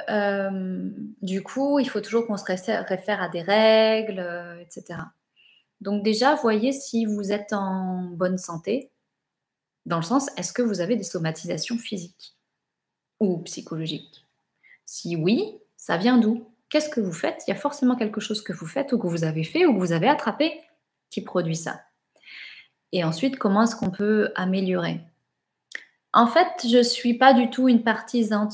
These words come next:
de, euh, de s'identifier à l'Ayurveda. L'Ayurveda est un outil à notre service, on n'est pas l'Ayurveda.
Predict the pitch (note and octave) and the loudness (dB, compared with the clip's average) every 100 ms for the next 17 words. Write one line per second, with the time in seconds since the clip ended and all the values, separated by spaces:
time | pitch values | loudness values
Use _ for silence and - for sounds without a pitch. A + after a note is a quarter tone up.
0 | - G3+ F#3 F#3 F3+ F3+ F3 E3+ E3+ E3+ | -6 -6 -2 0 0 -2 -4 -6 -8 -10
1 | E3+ _ _ _ _ _ - - - - | -16 _ _ _ _ _ -20 -12 -12 -10
2 | - F3+ G3+ G#3 A#3 A3 G#3+ - G#3 - | -6 0 2 2 2 4 4 0 -4 -2
3 | F#3+ F#3 F3 E3 E3 E3 D#3+ - - - | 0 0 0 0 -2 -2 -4 -6 -10 -4
4 | F3+ F#3 F#3+ G3+ A3+ A#3+ G#3 G3+ F3 F#3 | -2 0 2 4 6 4 2 -2 0 2
5 | G3+ G3+ - A3+ F3+ F3 E3+ F#3+ F#3 F3 | 0 -2 -4 -4 -4 -8 -8 -8 -8 -6
6 | F3 A3+ D4 - - F3 F3 F#3 F#3 B3 | -4 -2 -2 -6 -8 -4 -2 -2 2 2
7 | G#3 D#3+ E3 D#3+ - - | 4 0 -4 -6 -8 -10